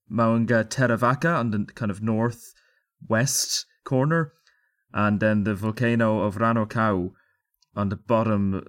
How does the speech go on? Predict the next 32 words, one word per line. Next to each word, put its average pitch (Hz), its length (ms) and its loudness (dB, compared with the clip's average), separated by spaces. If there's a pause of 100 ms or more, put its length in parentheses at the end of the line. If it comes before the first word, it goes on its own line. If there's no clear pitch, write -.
(240)
uh, 90 300 -4
like 90 240 -6
the, 95 80 -4
the 90 180 -8
southwest 104 640 -2
corner. 95 320 -2 (200)
And 110 120 -2
that's 127 260 0
basically 117 360 -2
collapsed. - 680 -4
The 107 60 -10
crater's 117 420 -2
collapsed 104 440 -2
and 98 100 -6
is 98 40 -8
full 101 220 -4
of 92 100 -6
water 101 320 -2
now. 90 240 -6 (540)
So - 160 -8
that's 107 260 -2
quite 107 240 -4
a 98 100 0
spectacular, 95 840 -4
um, 82 340 -8 (200)
site. 104 400 0
And 104 100 -2
we'll, 98 100 -4
we'll 110 120 -4
come 117 180 -2
back 110 260 0
to 104 280 -2